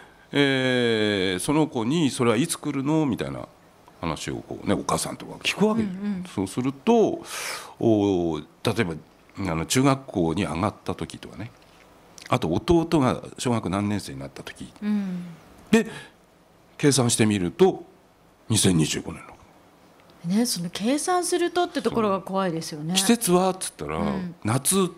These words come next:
Speaker 2: うん。
Speaker 1: 夏暑い日。で、「え、その日とか、なんか、覚えてる？覚えてる」とか、予言というか、前世というか。
Speaker 2: うん。うん。
Speaker 1: 「うん、それは、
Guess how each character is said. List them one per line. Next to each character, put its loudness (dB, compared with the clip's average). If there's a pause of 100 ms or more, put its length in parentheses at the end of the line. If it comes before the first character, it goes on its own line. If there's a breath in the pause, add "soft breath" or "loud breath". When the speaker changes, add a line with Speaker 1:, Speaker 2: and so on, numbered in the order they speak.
(600)
Speaker 2:
う 0
ん。 0
Speaker 1:
夏 -2
暑 0
い -2 (520)
日。 -2 (1300 loud breath)
で、 0 (100)
「え、 0
そ -2
の 2
日 -4
と -8
か、 -8 (120)
な -2
ん -2
か、 -6 (560 loud breath)
覚 2
え -2
て -2
る？ -2 (240)
覚 0
え -2
て -4
る」 -6
と -12
か、 -8
予 -2
言 0
と -4
い 0
う -4
か、 -8
前 2
世 0
と -6
い -8
う -12
か。 -14 (240)
Speaker 2:
う -2
ん。 -4 (400 loud breath)
う 8
ん。 6
Speaker 1:
「う 4
ん、 0
そ -6
れ 4
は、 4